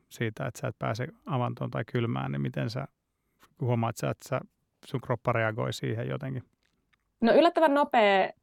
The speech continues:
Speaker 2: se reagoi, tai siis silleen, että kun sanotaan, kun kahden viikonkin tauon jälkeen, niin kyllä ne ekat kerrat, kun menee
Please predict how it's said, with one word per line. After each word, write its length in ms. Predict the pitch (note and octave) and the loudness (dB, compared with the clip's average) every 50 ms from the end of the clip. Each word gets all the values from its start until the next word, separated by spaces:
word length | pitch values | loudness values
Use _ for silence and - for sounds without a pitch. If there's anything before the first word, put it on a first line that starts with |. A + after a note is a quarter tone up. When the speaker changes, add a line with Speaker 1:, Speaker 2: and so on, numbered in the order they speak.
| _ - - | _ -20 -12
Speaker 2:
se 200 | - - G#3 G3+ | 0 6 6 8
reagoi, 560 | G3+ G3+ G3 G3 G3 F#3+ G3 F#3+ F#3+ G3 G3 | 8 8 8 8 6 6 6 8 8 6 6
tai 180 | F#3 G3 F#3+ F#3+ | 4 4 2 2
siis 160 | G3 G3 F#3+ | 2 0 -2
silleen, 220 | - G3 F#3+ F#3+ | 0 2 2 2
että 100 | F#3+ - | 0 0
kun 80 | - G3 | -2 4
sanotaan, 300 | - G#3 G3+ G#3+ G#3+ G3+ | 4 6 6 6 4 2
kun 80 | G#3 G3 | 2 4
kahden 300 | A3 A3 G#3+ A3+ G3+ F#3 | 4 6 6 6 6 6
viikonkin 360 | G3 F#3+ F#3+ F#3+ F#3 G3+ F#3+ | 6 4 4 2 0 -2 -2
tauon 320 | - F#3+ G3 F#3+ F#3+ F#3+ | 2 4 6 8 8 8
jälkeen, 540 | F#3+ F#3+ F#3 F#3+ F#3+ - G3 F#3+ F#3+ F#3+ G3 | 8 8 6 4 4 4 2 4 4 2 2
niin 240 | G3 G3 G3 G3 F#3+ | 0 0 0 0 2
kyllä 160 | - G3+ G3+ | 2 2 4
ne 120 | G#3 G3+ | 6 6
ekat 200 | G#3 G#3 G3+ G3 - | 6 4 4 2 4
kerrat, 260 | G#3 G3 G3 G3+ - | 2 4 4 2 0
kun 100 | - G3+ | 0 0
menee 320 | G3 G3 G3 F#3+ G3 G3 | 0 2 2 2 2 0